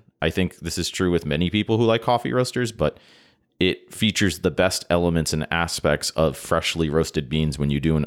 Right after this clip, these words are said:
open brew pour over method. And we've seen this at coffee roasters. Go to Southdown, go to Fundati Coffee. They have a pour over bar.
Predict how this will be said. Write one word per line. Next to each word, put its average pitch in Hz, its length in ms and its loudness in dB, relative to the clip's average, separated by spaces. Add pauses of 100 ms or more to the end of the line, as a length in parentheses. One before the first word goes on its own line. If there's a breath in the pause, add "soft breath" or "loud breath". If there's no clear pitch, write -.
open 80 380 0
brew 78 280 0
pour 78 300 2
over 69 220 0
method. 64 340 -6 (320 loud breath)
And 98 220 -2
we've 98 160 0
seen 175 180 2
this 302 160 0
at 76 80 -2
coffee 127 320 2
roasters. 69 400 -4
Go 76 220 -2
to 90 340 -4 (240 soft breath)
Southdown, 71 680 -2 (160)
go 85 220 0
to 85 320 -4
Fundati 92 560 0
Coffee. 85 380 0
They 85 160 0
have 87 160 0
a 95 40 0
pour 104 300 2
over 101 220 2
bar. 87 400 0